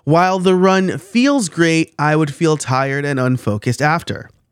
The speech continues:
That is until I started drinking Magic Mind. This little shot gives me the perfect boost to get over that fatigue I'd feel from waking up early and getting a run in.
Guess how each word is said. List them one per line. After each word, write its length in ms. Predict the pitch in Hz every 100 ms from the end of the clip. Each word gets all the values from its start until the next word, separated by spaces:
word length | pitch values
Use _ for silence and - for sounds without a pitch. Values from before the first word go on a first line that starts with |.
| - - - -
That 220 | 247 277
is 200 | 269 214
until 520 | 262 247 240 277 277
I 120 | 254
started 520 | 262 220 208 202 185 147
drinking 480 | 160 151 151 147 -
Magic 480 | 156 190 214 185 151
Mind. 440 | 120 87 104 - _ _ _ -
This 260 | 196 294
little 180 | 302 285
shot 400 | - 196 180 170
gives 200 | 175 170
me 120 | 190
the 140 | 180 170
perfect 560 | - 170 190 220 -
boost 400 | - 135 143 -
to 80 | 165
get 160 | 156 147
over 340 | 165 170 175
that 240 | 165 156 156
fatigue 540 | 143 123 - 151 156
I'd 200 | 170 170
feel 400 | - 180 185 180 -
from 320 | - 185 165 139
waking 420 | 143 156 160 151
up 160 | 147 -
early 440 | 147 139 135 127 - - -
and 220 | 143 131
getting 340 | 135 135 139
a 60 | 123
run 340 | 120 123 120
in. 380 | - 110 98